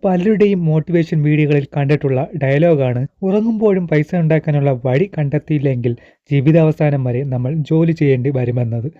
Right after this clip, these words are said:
അതിനാൽ നമുക്ക് പത്ത് പാസീവ് വരുമാനത്തിന്റെ ഐഡിയകൾ പരിചയപ്പെടാം.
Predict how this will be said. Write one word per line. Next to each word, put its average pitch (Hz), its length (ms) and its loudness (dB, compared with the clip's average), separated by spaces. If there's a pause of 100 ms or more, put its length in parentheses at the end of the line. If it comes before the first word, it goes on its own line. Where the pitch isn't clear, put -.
(140)
അതിനാൽ 220 300 4
നമുക്ക് 220 540 2 (140)
പത്ത് 165 240 -2
പാസീവ് 165 520 -2
വരുമാനത്തിന്റെ 160 760 2
ഐഡിയകൾ 151 440 2 (140)
പരിചയപ്പെടാം. 131 540 -2